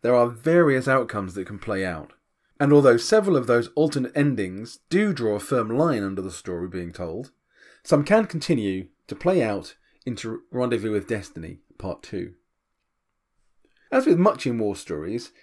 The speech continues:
the G M is encouraged to make the stories being told,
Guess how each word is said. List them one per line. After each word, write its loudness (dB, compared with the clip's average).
the -6
G 0
M 6
is 4
encouraged 0
to 0
make 0
the -12
stories -2
being -2
told, -8